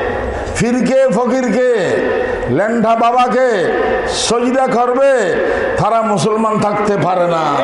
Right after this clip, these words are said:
তারা মুসলমান থাকতে পারে না।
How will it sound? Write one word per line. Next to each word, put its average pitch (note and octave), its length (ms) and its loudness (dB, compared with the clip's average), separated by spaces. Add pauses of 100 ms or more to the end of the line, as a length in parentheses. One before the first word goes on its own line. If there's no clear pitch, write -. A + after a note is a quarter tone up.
(1000)
তারা A3 220 0
মুসলমান B3 500 0
থাকতে C#4+ 640 0 (1080)
পারে G#3+ 260 0
না। B3 180 0